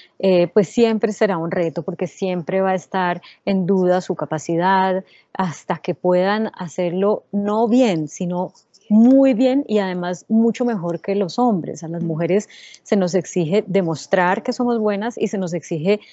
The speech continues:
Speaker 1: demostrar que somos mejores, ¿no? Entonces, cuando eso no debería ser, digamos, por simple, eh, eh, derechos humanos deberíamos tener las oportunidades en igualdad de condiciones y, y, y si nos va mal y si lo hacemos mal, no deberíamos ser mayormente,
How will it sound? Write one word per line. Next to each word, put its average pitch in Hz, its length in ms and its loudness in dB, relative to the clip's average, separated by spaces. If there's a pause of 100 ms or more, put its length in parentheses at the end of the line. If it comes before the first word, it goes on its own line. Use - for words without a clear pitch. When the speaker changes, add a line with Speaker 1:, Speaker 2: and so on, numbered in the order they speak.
(160)
Speaker 1:
demostrar 170 400 -4
que 190 120 -6
somos 214 420 0
mejores, 160 720 0
¿no? 185 200 -10 (360)
Entonces, 180 840 0
cuando 202 280 0
eso 185 200 -4
no 226 100 -4
debería 170 260 -2
ser, 202 280 2
digamos, 156 480 -8 (160)
por 156 260 -6
simple, 196 720 0
eh, 165 360 -2 (380)
eh, 175 240 2
derechos 180 400 0
humanos 196 320 -2
deberíamos 175 480 -2
tener 196 320 0
las 233 320 2
oportunidades 170 800 -4
en 202 100 -2
igualdad 165 320 -2
de 165 80 -6
condiciones 208 760 0
y, 170 220 0 (480)
y, 165 460 0
y 185 160 0
si - 120 -6
nos 165 220 -4
va 170 60 0
mal 208 280 4
y 285 60 2
si - 100 -8
lo 196 120 -6
hacemos 175 260 -10
mal, 208 240 -4
no 226 120 -4
deberíamos 185 400 -4
ser 165 140 -8
mayormente, 185 800 -4